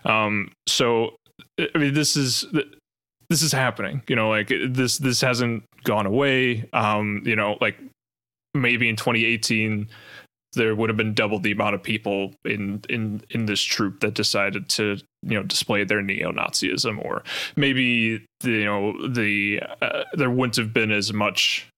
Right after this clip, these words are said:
um, you know, direct responses from the governor and the mayor and, and the university that came out and condemned their actions. You know, maybe that wouldn't have happened in twenty eighteen, but, you know, the fact of the matter is that Donald Trump is indeed running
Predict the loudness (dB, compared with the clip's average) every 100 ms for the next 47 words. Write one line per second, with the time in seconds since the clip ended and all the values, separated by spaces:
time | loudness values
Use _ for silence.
0 | _ -4 0 2 0 -2 -4 -8 -4 -2
1 | -2 0 0 0 0 -2 2 2 2 0
2 | 0 -2 0 -2 -2 -6 -10 -16 -16 -20
3 | _ _ -2 2 2 2 2 2 2 2
4 | 2 2 2 0 -2 -4 -4 -2 -2 -2
5 | 0 0 0 0 -2 -2 -4 -2 0 0
6 | -2 -2 -6 -6 -10 -4 -4 0 0 0
7 | -2 -2 -4 -2 -4 -2 -4 -2 -2 0
8 | 2 2 0 -2 -6 -8 -8 -8 -8 -8
9 | -8 -8 -6 -4 -4 -4 -4 -4 -4 -4
10 | -6 -10 -8 -10 -8 -2 0 2 2 2
11 | 0 2 2 2 4 2 2 0 0 0
12 | 0 0 0 0 0 0 2 0 2 0
13 | 2 -2 -6 _ -2 2 2 2 0